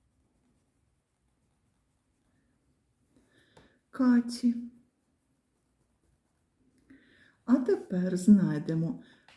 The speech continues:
наскільки залишилося прочитати менше від цієї книжки, ніж прочитала. Вона прочитала вісім тринадцятих. Залишилося прочитати п'ять тринадцятих.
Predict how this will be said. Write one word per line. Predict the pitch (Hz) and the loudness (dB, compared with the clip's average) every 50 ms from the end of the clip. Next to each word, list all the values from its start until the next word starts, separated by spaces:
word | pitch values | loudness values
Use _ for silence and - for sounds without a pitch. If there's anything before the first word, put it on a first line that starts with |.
| _ - | _ -2
наскільки | 196 196 233 262 302 - - - - - - - 202 175 156 151 139 - - - 143 156 | 4 6 6 6 6 2 -4 -10 -14 -16 -14 -10 -6 -4 -2 -2 -2 -4 -4 -6 -6 -4
залишилося | 165 175 170 175 185 185 - - 208 190 180 180 - - 170 175 | -2 -2 -2 -2 -2 -4 -4 -4 -2 -2 -2 -2 -2 -4 -6 -6
прочитати | - - 175 175 180 - 190 185 180 180 170 170 - - 170 | -4 -4 -4 -4 -4 -4 -6 -4 -4 -4 -4 -4 -4 -2 0
менше | 175 175 180 196 240 302 403 440 453 - - - 180 | 2 4 6 6 6 4 4 0 -6 -10 -8 -6 -6
від | 165 170 175 170 175 | -4 -2 -4 -4 -4
цієї | 170 - 170 170 180 180 185 185 185 | -6 -6 -4 -2 0 0 0 0 -2
книжки, | - - 175 165 156 131 123 - - - - - - - - - _ - | -4 -2 0 2 2 0 0 -2 -6 -10 -14 -14 -14 -14 -14 -14 _ 0
ніж | 175 175 170 175 214 254 - - | 2 4 6 8 8 8 6 4
прочитала. | - - 349 320 330 330 - - 320 - - - 170 147 127 107 - - - - - - - _ _ _ _ _ _ _ - _ _ _ _ _ _ _ _ _ _ _ _ _ _ _ _ _ - - _ _ _ _ | -4 -6 -4 -4 -4 -6 -6 -8 -8 -8 -8 -10 -10 -8 -6 -6 -6 -8 -8 -12 -16 -20 -20 _ _ _ _ _ _ _ -20 _ _ _ _ _ _ _ _ _ _ _ _ _ _ _ _ _ -20 -20 _ _ _ _
Вона | 170 190 240 240 214 190 - | 4 8 8 8 8 6 2
прочитала | - - 170 165 170 - - 170 - - 156 160 156 156 | -2 -4 -6 -6 -6 -6 -8 -8 -6 -6 -6 -4 -4 -4
вісім | 175 202 202 185 147 - - - - 196 196 202 | 0 0 2 2 0 -2 -2 -2 -2 0 0 0
тринадцятих. | - 226 233 220 226 233 233 240 233 - - - 226 - - - 240 - - - - - _ _ _ _ _ _ _ _ _ _ _ _ _ _ _ - - - - - - _ _ _ _ _ | 2 4 4 6 6 6 6 6 4 2 -2 -6 -8 -8 -6 -6 -8 -8 -8 -16 -20 -20 _ _ _ _ _ _ _ _ _ _ _ _ _ _ _ -20 -20 -20 -20 -20 -20 _ _ _ _ _
Залишилося | 175 180 202 240 240 214 180 180 165 170 165 - - 151 131 147 170 202 202 - - 262 | -6 4 6 6 6 6 4 2 -2 -2 -6 -6 -6 -6 -4 -2 -4 -4 -4 -2 -2 -2
прочитати | 254 - 294 277 277 - - 294 277 - 294 294 285 - 277 269 | 0 0 -2 -2 -4 -4 -6 -6 -4 -2 -4 -4 -2 -2 -4 -4
п'ять | 269 - 175 165 160 160 151 143 - - - | -2 -4 -4 -2 0 -2 -2 -2 -6 -8 -12
тринадцятих. | - - - 156 151 147 151 156 160 165 - - - - - - - - - - - _ | -14 -10 -8 -8 -6 -6 -6 -6 -8 -8 -12 -14 -18 -20 -20 -20 -20 -20 -20 -20 -20 _